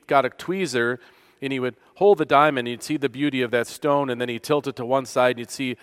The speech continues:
a different perspective on that same beauty, but it was, it was different. It looked different from that angle. Then he turned it over,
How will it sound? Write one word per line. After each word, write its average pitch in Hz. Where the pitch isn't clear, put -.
a 131
different 151
perspective 139
on 123
that 120
same 127
beauty, 123
but 117
it 139
was, 127
it 165
was 143
different. 131
It 127
looked 147
different 170
from 139
that 143
angle. 151
Then 120
he 120
turned 143
it 127
over, 147